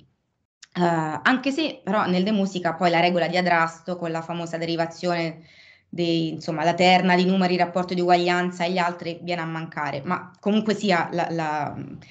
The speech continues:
non me ne sono occupata perché appunto volevo ri-, eh, restare sul, sull'aritmetica ovviamente, però è ovvio che, eh, aritmetica e musica, ma anche aritmetica e geometria sono profondamente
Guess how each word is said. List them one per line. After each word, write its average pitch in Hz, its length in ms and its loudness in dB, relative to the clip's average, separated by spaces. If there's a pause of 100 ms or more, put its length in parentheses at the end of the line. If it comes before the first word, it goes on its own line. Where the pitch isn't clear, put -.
(280)
non 226 180 4
me 226 80 4
ne 240 80 2
sono 269 200 2
occupata 240 480 2
perché 175 220 -6
appunto 175 400 -4
volevo 170 400 0
ri-, 180 160 0
eh, 175 220 2
restare 175 560 2
sul, 165 440 -4
sull'aritmetica 156 840 -4
ovviamente, 143 540 -6
però 175 200 4
è 165 140 6
ovvio 170 300 2
che, 165 300 -2 (460)
eh, 160 460 -2 (380)
aritmetica 196 680 2
e 180 40 4
musica, 208 800 0 (220)
ma 175 140 -2
anche 175 220 -2
aritmetica 165 480 -4
e 160 40 -4
geometria 165 380 -2
sono 151 300 -6
profondamente 160 1040 -2